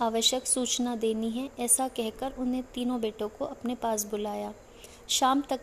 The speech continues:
का भी इंतज़ार सबको भारी पड़ रहा था। कैलाश नाथ जी के पास से जो सूचना उन्हें मिली,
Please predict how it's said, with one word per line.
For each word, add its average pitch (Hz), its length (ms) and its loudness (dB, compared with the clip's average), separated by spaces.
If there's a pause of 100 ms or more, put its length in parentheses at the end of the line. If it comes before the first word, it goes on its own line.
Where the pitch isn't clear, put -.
का 247 120 2
भी 262 160 0
इंतज़ार 233 480 2
सबको 240 420 0
भारी 214 340 -2
पड़ 214 220 -2
रहा 202 280 -8
था। 208 260 -10 (840)
कैलाश 247 400 4
नाथ 254 160 -2
जी 240 160 -6
के 262 160 -4
पास 233 280 -2
से 262 180 4
जो 254 140 0
सूचना 254 500 0
उन्हें 226 280 0
मिली, 220 340 -2